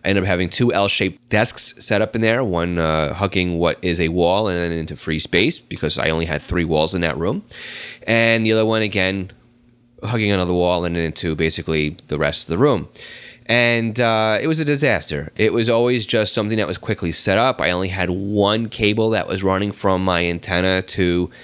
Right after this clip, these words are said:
the radio room. And of course, that was quickly done again with R G six as a temporary measure.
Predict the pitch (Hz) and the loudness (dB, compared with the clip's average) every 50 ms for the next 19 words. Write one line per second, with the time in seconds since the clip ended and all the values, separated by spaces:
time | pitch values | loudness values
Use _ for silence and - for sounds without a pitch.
0 | - - - - 78 85 104 104 107 110 107 113 123 143 160 - - 82 80 - | -20 -20 -8 -6 0 2 4 4 4 4 4 2 0 0 -2 -4 -6 -6 -6 -2
1 | - 95 90 87 - 92 87 73 92 - - - 107 - - 92 85 - 95 90 | -2 -2 0 0 2 0 0 0 0 -4 -2 -4 -4 -2 0 -4 0 2 0 0
2 | 95 98 92 87 85 90 98 85 - - 87 87 85 80 - 85 80 76 - - | 2 0 0 2 2 2 2 0 0 -2 0 0 0 -2 -4 -6 -6 -6 -4 0
3 | 107 107 139 - - - 85 80 78 76 - - 80 76 - 82 76 73 76 78 | 0 0 0 0 -2 -4 -2 -2 -2 -6 -4 -4 -4 -4 -2 -2 -2 -2 0 0
4 | 78 78 92 131 147 | 0 0 0 0 -2